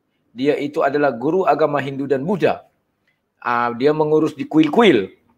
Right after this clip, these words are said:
<clears throat> Ya kan? Di situ ada dewa-dewa mereka. Sementara gembala itu adalah seperti gembala. Bagaimana dia menuntun domba-dombanya? Bagaimana dia merawat, memelihara domba-dombanya? Ingat,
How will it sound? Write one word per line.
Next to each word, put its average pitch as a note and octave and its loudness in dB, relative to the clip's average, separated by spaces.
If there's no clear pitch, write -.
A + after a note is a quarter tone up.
<clears throat> D#3+ -6
Ya C3 0
kan? F3+ 0
Di A2 -14
situ B2 -4
ada B2 0
dewa-dewa B2+ 0
mereka. D#3+ 0
Sementara F3+ 2
gembala C#3+ 0
itu A2 -8
adalah A#2 -4
seperti G3+ -6
gembala. G3 2
Bagaimana D#3 0
dia F#3+ 2
menuntun E3 -6
domba-dombanya? C3+ 0
Bagaimana B2 -4
dia F#3 0
merawat, F#3 2
memelihara F#3 2
domba-dombanya? F3+ 0
Ingat, G3 -2